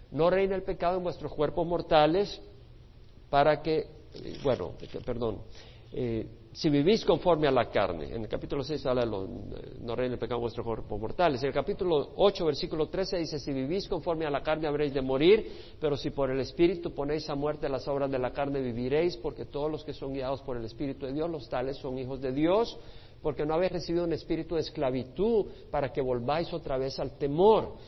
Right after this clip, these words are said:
sino que habéis recibido un espíritu de adopción como hijos por el cual clamamos, "Abba, Padre". Es decir, acá Pablo nos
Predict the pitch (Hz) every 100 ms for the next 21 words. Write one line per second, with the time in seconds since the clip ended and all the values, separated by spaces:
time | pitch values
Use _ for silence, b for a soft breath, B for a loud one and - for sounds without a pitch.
0 | B B - 135 143 170 160 160 151 165
1 | 156 147 117 - 156 165 170 160 143 131
2 | 117 - 143 151 160 165 151 143 151 165
3 | 147 151 131 143 135 139 127 131 143 135
4 | 139 127 131 - 220 190 127 - B B
5 | 185 170 - 180 151 - 151 - 180 226
6 | 214 202 -